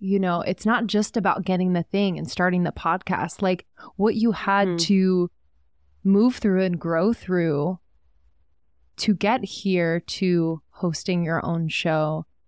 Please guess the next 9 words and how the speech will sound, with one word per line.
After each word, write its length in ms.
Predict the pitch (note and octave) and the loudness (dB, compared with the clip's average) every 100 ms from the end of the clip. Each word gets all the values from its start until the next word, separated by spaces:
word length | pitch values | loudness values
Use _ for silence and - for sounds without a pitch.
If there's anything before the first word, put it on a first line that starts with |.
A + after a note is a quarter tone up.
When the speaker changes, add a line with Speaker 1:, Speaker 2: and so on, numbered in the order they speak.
| _ _ _ _ - | _ _ _ _ -4
Speaker 1:
was 140 | F#3 | -2
so 360 | - - G3 G#3 | -2 -2 0 2
valuable. 800 | F#3 F#3+ A#3 F#3 F3 - - - | 2 2 4 2 0 -6 -8 -4
Like, 260 | G#3 G3 | -2 -2
that 200 | - G3 A3 | -2 -2 0
was 200 | A3+ F#3+ | 0 0
really, 420 | F3+ A3 A3 G#3+ | 2 4 4 4
like, 340 | F#3 F3 E3 | 2 0 -4
the, 400 | F3 F#3 E3+ E3 | -2 0 0 -2